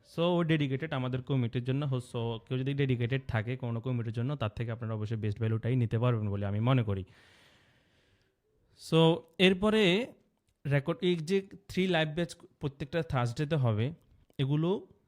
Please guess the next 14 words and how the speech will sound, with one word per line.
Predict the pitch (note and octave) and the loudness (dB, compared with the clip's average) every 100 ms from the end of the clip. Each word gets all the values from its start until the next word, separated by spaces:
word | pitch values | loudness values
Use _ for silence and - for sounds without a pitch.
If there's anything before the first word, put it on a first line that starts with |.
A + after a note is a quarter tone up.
| _ | _
কমপ্লিট | - C#3 D3+ - | 0 0 0 0
করার | E3 D#3 | 0 0
জন্য | D#3+ F3 | 0 2
আমরা | C3+ D3 | 2 0
টুয়েলভ | C#3+ D3+ D#3+ E3 | -2 -4 -4 -4
মান্থস | E3+ D#3 | -8 -8
আপনাদেরকে | C#3+ A#2+ A2+ A#2+ C3+ | -8 -6 -6 -6 -8
সাপোর্ট | B2 B2 A2+ | -8 -8 -10
দিব। | G2+ G#2 F2 - _ _ _ _ _ | -8 -10 -10 -16 _ _ _ _ _
উইকলি, | A#2+ B2+ C#3 E3 A3 E4+ - _ _ _ _ _ _ | -2 0 0 -4 -6 -6 -12 _ _ _ _ _ _
উইকলি | B2 C#3 D3 F3 | -2 -2 -2 -6
সানডে | F#3+ C#3 C3 D3+ C#3 | -2 0 0 0 -2
এবং | C#3+ C3+ | -2 -4
ওয়েডনেসডেতে | A#2 A2 A#2 A#2+ C#3+ G#3 | -4 -4 -6 -8 -8 -8